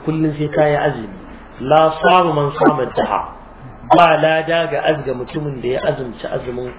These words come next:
kowace rana. Kullum ya ce sai ya azumi, to ba yi da lada.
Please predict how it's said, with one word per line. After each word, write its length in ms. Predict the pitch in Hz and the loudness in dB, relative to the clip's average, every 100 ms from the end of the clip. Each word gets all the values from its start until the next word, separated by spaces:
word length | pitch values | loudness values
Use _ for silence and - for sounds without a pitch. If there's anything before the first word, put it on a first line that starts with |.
| - | -6
kowace 400 | 156 139 - 107 | -4 -4 -6 -10
rana. 340 | 110 107 98 - - - - - - - - - - - - - - - - - | -10 -10 -14 -14 -16 -18 -20 -20 -20 -20 -20 -20 -20 -20 -20 -20 -20 -20 -8 0
Kullum 440 | 190 185 185 175 | 2 4 2 2
ya 100 | 151 | -2
ce 140 | - 131 | -4 -10
sai 100 | 123 127 | -4 -2
ya 100 | 127 | -2
azumi, 360 | 120 110 101 - - - - | -4 -6 -12 -16 -20 -20 -16
to 60 | - | -8
ba 180 | 123 135 | 0 2
yi 60 | 127 | 0
da 80 | 113 | -2
lada. 360 | 107 101 - | -6 -6 -8